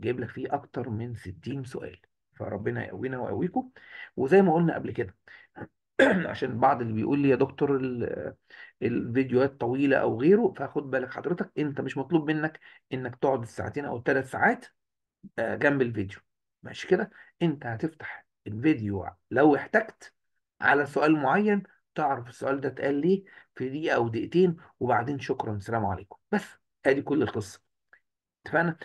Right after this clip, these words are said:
فاحنا مش عاملين الفيديوهات دي عشان ن-، ن-، نقعدك جنبها وتقعد، آه، تمسك كل سؤال و-، وتسمع الإجابة وال-، والشرح. في بعض الناس بتحتاج ده، دي ظروف خاصة بيهم، معايا كده؟ لكن الطالب الصح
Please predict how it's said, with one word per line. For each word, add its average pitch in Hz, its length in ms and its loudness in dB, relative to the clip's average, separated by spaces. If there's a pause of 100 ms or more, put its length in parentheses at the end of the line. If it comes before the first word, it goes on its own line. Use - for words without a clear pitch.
(180)
فاحنا 147 200 0
مش 135 120 -2
عاملين 170 220 6
الفيديوهات 147 300 4
دي 156 80 2
عشان 156 220 -2
ن-، 139 280 -6
ن-، 120 180 -4
نقعدك 127 300 4
جنبها 139 400 -2 (220)
وتقعد، 117 480 0
آه، 98 280 -2
تمسك 123 340 -6
كل 123 260 0
سؤال 123 260 -2
و-، 104 440 0
وتسمع 113 320 -4
الإجابة 120 320 -2
وال-، 104 400 -6 (360)
والشرح. - 460 -2
في - 140 0
بعض 160 240 6
الناس 151 180 2
بتحتاج 139 440 -4
ده، 98 220 -2 (240)
دي 113 240 -4
ظروف 127 360 4
خاصة 123 300 0
بيهم، 95 320 -4 (440)
معايا 117 220 -4
كده؟ 165 220 0 (260)
لكن 180 240 4
الطالب 165 340 4
الصح - 440 -4